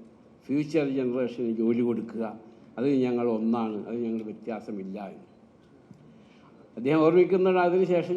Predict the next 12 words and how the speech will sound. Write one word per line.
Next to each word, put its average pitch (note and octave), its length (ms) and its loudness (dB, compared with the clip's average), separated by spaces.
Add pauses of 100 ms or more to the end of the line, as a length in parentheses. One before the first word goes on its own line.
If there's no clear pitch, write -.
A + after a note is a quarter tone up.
ഞാൻ E3+ 180 -2
പറഞ്ഞു, D3+ 280 -4 (1800)
"കേരളത്തെ E3+ 560 0
സംബന്ധിച്ച് E3+ 540 0
ഒരുപക്ഷെ F3 420 0
നിങ്ങളത് E3+ 360 -2 (100)
ചോദിക്കും. D3 440 -6 (1800)
ഞാൻ D#3 200 2 (460)
നേരത്തെ E3 380 0
പറഞ്ഞ E3+ 300 0
മാതിരി F3 340 0 (1200)
ഞാൻ E3 180 0